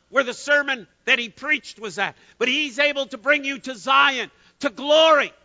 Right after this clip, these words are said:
to eternity. He's able to bring you into my presence." You say, "How can I? How can I ever approach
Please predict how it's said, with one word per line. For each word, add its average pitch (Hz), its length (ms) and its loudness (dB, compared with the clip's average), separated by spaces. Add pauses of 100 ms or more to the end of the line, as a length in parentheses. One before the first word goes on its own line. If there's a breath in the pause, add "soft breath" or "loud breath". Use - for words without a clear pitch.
(600)
to 320 140 -2
eternity. 302 840 0 (680)
He's 277 240 -2
able 302 300 0
to 294 100 -10
bring 302 320 -2
you 302 160 -4
into 269 240 -6
my 294 180 2
presence." 247 880 -6 (2250)
You - 80 -20
say, 147 100 -20
"How 160 220 -20
can 202 220 -20
I? 190 240 -20 (240)
How 220 160 -20
can - 240 -20
I 233 140 -20 (2000)
ever - 300 -20
approach - 760 -20